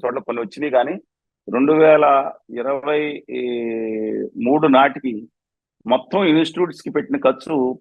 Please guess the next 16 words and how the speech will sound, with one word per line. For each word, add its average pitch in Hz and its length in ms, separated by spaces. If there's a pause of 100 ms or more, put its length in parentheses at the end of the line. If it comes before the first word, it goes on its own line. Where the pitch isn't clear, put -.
పదేళ్లలో 147 580
ట్వంటీ 139 320
పర్సెంట్ 127 380
around 113 240
అండి 101 140 (1400)
ఖర్చు - 240
అయింది. 107 260 (600)
అంటే 127 160
పదేళ్లలో 160 520
ట్వంటీ 160 280
పర్సెంట్ 151 340
పెడితే 160 180
ఇంకో 156 140
నలభై 135 300
ఏళ్ళు 143 160
పడుతుంది. 107 360